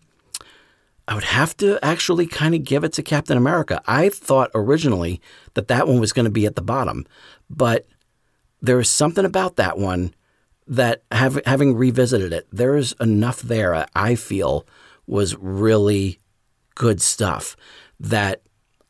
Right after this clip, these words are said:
I feel deserves a second look. I would put Howard the Duck underneath that as the number two, and I'd put The Punisher as number three, which I still enjoyed,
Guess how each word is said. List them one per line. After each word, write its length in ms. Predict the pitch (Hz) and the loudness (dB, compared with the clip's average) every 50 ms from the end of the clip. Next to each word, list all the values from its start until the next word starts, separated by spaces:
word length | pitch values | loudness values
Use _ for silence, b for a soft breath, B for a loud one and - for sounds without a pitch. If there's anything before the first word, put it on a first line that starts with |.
| _ | _
I 180 | - 113 120 123 | 0 2 2 2
feel 320 | 117 - - 110 104 92 | 2 2 0 2 2 2
deserves 360 | 87 87 - - 113 101 90 92 | 0 -2 -2 0 -2 -2 -2 -2
a 60 | 87 | -4
second 340 | - 107 85 - 85 82 78 | -2 -2 -2 -2 -4 -4 -4
look. 240 | - - - - - | -6 -8 -8 -6 -2
I 160 | 101 101 107 | 0 2 4
would 280 | 107 104 110 104 - - | 4 4 2 2 0 -4
put 260 | - - 120 110 101 | -2 0 0 2 2
Howard 220 | - 123 117 117 107 | 2 2 2 2 2
the 60 | 110 | 2
Duck 280 | 95 120 110 107 - | 0 0 0 0 -2
underneath 440 | - 135 113 107 104 104 101 - - | -2 -2 0 2 2 0 0 -2 -2
that 260 | - 95 104 123 - - | -2 0 0 0 0 -2
as 140 | 95 92 - | -2 -4 -4
the 160 | - 95 98 | -2 -2 0
number 220 | 101 98 95 92 95 | 2 2 0 0 -2
two, 340 | - - 113 107 120 131 - - | -2 0 2 4 4 2 0 -2
and 120 | - 117 113 | -2 0 0
I'd 140 | 117 110 - | 0 0 0
put 120 | 127 - | 0 -2
The 60 | - | 0
Punisher 360 | - - 120 120 - - 113 | 0 0 0 2 2 2 2
as 120 | 110 101 98 | 0 2 2
number 240 | 110 110 101 98 - | 0 0 0 -2 -6
three, 500 | - - 110 107 110 98 76 71 87 - | -6 -6 -4 -2 0 0 0 -2 -6 -6
which 300 | 90 98 131 131 - - - | 0 0 2 2 2 0 0
I 80 | 120 | 0
still 260 | 117 - - 185 196 220 | 0 2 2 2 4 4
enjoyed, 580 | 185 139 113 160 214 190 - 55 65 - - | 4 4 4 4 4 4 2 0 -4 -6 -12